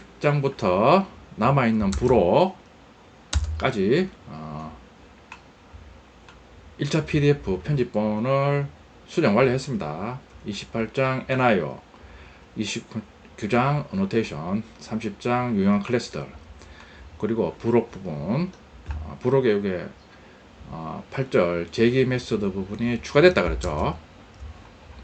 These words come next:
자, 이십팔 장 엔아이오. 원래, 어, 우리 앞에서 자바 입출력 시 사용한 기능이, 아, 아이오 스트림을 이용해서 생겼죠.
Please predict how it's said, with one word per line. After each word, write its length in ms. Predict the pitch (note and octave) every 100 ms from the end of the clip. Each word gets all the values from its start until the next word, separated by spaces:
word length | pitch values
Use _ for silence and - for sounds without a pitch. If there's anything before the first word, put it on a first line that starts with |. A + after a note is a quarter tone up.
| - - - - - - - - - - - - -
자, 100 | A#2+
이십팔 440 | A#2+ D3 F#3+ E3 D#3+
장 420 | E3 D#3+ D#3 C3
엔아이오. 600 | F#3 G3 B2 G#2 G#2+ A#2 - - - - - -
원래, 460 | D3 G3+ E3 F#3 G3+
어, 280 | G2+ G#2 G#2 G#2+
우리 100 | B2+
앞에서 600 | - E3 D3 D3 C#3 C3+
자바 260 | D#3+ E3+
입출력 400 | C#3 C#3 D3+ D3
시 640 | D3 - D#3+ E3 E3+ E3+ E3 - -
사용한 400 | - B2 B2 C3
기능이, 680 | A#2+ C3 A#2+ G2+ G#2 D#3+ G3 -
아, 220 | F3 -
아이오 180 | A2+ F3
스트림을 480 | F3+ - D#3+ C#3+ A#2+
이용해서 260 | A2 A2 G2+
생겼죠. 520 | A2 G#2 D3 G2+